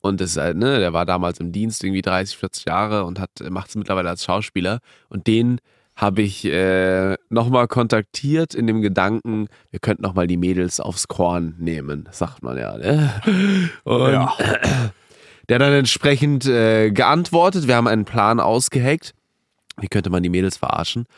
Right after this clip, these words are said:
Speaker 1: Und der ist dann tatsächlich bei uns reinstolziert, ne? Wir waren den ganzen Tag schon aufgeregt. Dann kam der Polizist zu uns da reinmarschiert, halt volle Montur, ne? Also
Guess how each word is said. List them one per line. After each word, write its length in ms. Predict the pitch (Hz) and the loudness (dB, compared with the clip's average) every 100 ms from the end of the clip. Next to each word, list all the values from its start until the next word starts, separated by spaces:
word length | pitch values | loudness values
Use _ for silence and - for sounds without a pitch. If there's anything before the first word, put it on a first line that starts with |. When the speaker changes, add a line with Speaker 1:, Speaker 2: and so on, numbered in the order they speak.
| - - _ _ | -20 -20 _ _
Speaker 1:
Und 640 | 98 95 90 90 85 - _ _ _ | 0 2 0 -2 -4 -10 _ _ _
der 140 | 92 101 | 0 0
ist 100 | 113 | 0
dann 80 | 107 | 0
tatsächlich 460 | 104 107 104 104 | 0 0 -2 -2
bei 100 | - | -2
uns 200 | 87 95 | -2 -2
reinstolziert, 840 | 90 98 104 123 113 - 131 151 113 | -2 -2 -2 -2 -2 -2 -2 -2 0
ne? 320 | 98 123 110 | 0 0 0
Wir 120 | 92 | 0
waren 240 | 95 90 | 2 2
den 100 | 95 | 2
ganzen 140 | 98 107 | 0 0
Tag 120 | 104 | -4
schon 140 | - 98 | -4 -4
aufgeregt. 580 | 98 - 127 135 151 - | -4 -4 -2 -2 -4 -4
Dann 200 | 123 135 | -2 0
kam 240 | 151 165 | 2 2
der 80 | 156 | 2
Polizist 500 | 139 151 135 156 143 | 0 -2 -2 -2 0
zu 120 | - | 0
uns 200 | 139 143 | 0 0
da 100 | - | 0
reinmarschiert, 800 | 101 98 165 160 165 170 170 170 - | -2 0 0 0 0 0 0 0 -2
halt 180 | 98 - | -2 -2
volle 360 | - 139 139 | 2 4 4
Montur, 580 | 120 117 107 147 143 127 | 4 2 0 2 4 4
ne? 160 | 120 131 | 4 4
Also 280 | 110 107 | 4 0